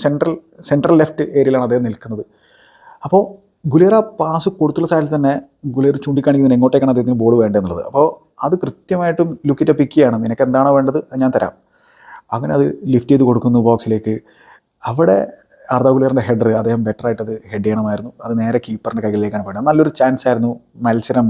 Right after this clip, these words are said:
റെസ്ക്യൂ ചെയ്യാൻ റയലിനെ സംബന്ധിച്ചിടത്തോളം എന്നാണ് ആ ഒരു അവസരത്തിൽ നമ്മൾ പറയേണ്ടത്. പിന്നെ റുഡിഗറിൻ്റെ മറ്റൊരു ഓപ്പർച്യൂണിറ്റി നമ്മൾ കണ്ടിട്ടുണ്ടായിരുന്നു. അപ്പോൾ അത്തരത്തിലുള്ള ലേറ്റ് ആയിട്ടുള്ള ചില ഏർജൻസി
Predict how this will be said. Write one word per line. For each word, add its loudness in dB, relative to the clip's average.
റെസ്ക്യൂ 2
ചെയ്യാൻ -4
റയലിനെ 0
സംബന്ധിച്ചിടത്തോളം -6
എന്നാണ് -6
ആ -2
ഒരു 2
അവസരത്തിൽ 0
നമ്മൾ -2
പറയേണ്ടത്. -2
പിന്നെ 2
റുഡിഗറിൻ്റെ 4
മറ്റൊരു 0
ഓപ്പർച്യൂണിറ്റി -4
നമ്മൾ -4
കണ്ടിട്ടുണ്ടായിരുന്നു. -6
അപ്പോൾ 2
അത്തരത്തിലുള്ള 4
ലേറ്റ് 2
ആയിട്ടുള്ള 2
ചില 2
ഏർജൻസി 4